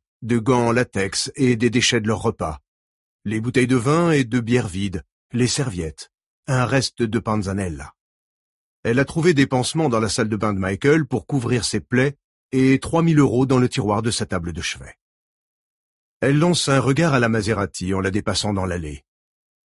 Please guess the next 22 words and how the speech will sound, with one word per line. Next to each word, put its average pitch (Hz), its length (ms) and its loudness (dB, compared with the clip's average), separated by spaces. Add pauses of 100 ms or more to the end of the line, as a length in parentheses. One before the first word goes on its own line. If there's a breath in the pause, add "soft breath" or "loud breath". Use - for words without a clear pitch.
Elle 117 160 -8
se - 160 -2
sent 220 300 -2
étrangement 127 520 0
puissante. - 760 -8 (420)
Michael 165 640 2
ne 151 120 4
conduira 135 580 0
plus 127 200 -4
jamais 127 320 0
son 135 200 -2
bolide. 85 480 -4 (580)
Il 107 140 -2
ne 151 80 4
réservera 170 600 2
plus 160 200 -2
de 143 80 4
vacances 139 360 2
surprises 131 500 -2
à 131 40 4
la 123 100 2
Martinique, 113 680 -4